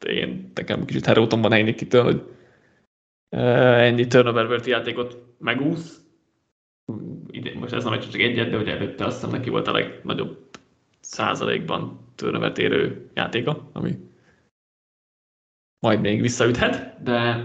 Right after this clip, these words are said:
minden esetre az, az nyilvánvaló, hogy, hogy, ö, Vance-nél jobb vele a csapat. Na, így ért véget akkor.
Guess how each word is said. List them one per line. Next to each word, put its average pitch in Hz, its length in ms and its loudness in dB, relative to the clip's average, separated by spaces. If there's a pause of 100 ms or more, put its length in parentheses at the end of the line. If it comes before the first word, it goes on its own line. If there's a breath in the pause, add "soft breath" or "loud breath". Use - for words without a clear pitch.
(120)
minden 110 200 -2
esetre 107 640 -2
az, 113 240 -8
az - 320 -8
nyilvánvaló, 87 420 -2
hogy, 98 200 -2
hogy, - 220 -2
ö, 95 280 0 (340)
Vance-nél - 680 -4 (1300)
jobb 92 220 0
vele 87 180 4
a 85 80 0
csapat. - 340 -6 (3000 loud breath)
Na, 220 140 4 (220)
így 135 160 4
ért 123 200 6
véget 120 260 4
akkor. 120 380 -4